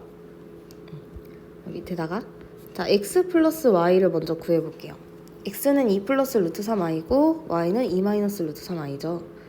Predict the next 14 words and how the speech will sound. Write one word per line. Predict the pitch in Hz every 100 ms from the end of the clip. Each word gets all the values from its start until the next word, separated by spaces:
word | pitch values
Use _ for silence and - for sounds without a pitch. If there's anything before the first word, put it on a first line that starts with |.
| - - - - - -
그러면 | 175 190 208 170 - - -
이 | 196
플러스 | - 262 262 247 -
루트 | 240 185 - - 196
삼 | 196 196 190 190
아이 | - 160 160 165
더하기 | 160 156 156 151 220 277 320 - - - - - -
이 | 185
마이너스 | 196 202 190 185 175
루트 | 156 151 170
삼 | 170 165
아이는 | 143 139 143 190 202 - - - - - - - - - - - - - - - - - -
사가 | - 202 202 202
돼요. | 143 143 180 269 -